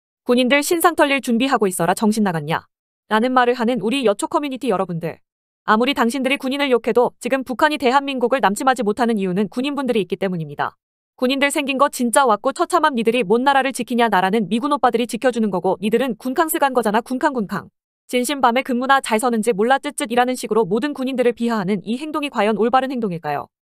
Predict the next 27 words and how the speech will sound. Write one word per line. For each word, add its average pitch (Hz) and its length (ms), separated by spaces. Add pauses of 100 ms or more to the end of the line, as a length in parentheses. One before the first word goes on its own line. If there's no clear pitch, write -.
(180)
다시 226 240
말하지만 240 460
계엄에 269 300
대해 277 220
저는 247 300
옳다 285 300
그르다 240 260
말하지 175 300
않았습니다. 156 500 (400)
제가 240 240
말하고 233 260
싶은 - 240
건 262 180
이때다 277 300
싶어서 277 380
대한민국의 262 640
모든 240 280
군인들을 240 440
욕하는 220 340
그녀들의 247 400
혐오는 208 340
잘못된 226 460
혐오라는 247 380
사실을 240 340
말하고 170 260
싶은 196 220
겁니다. 147 400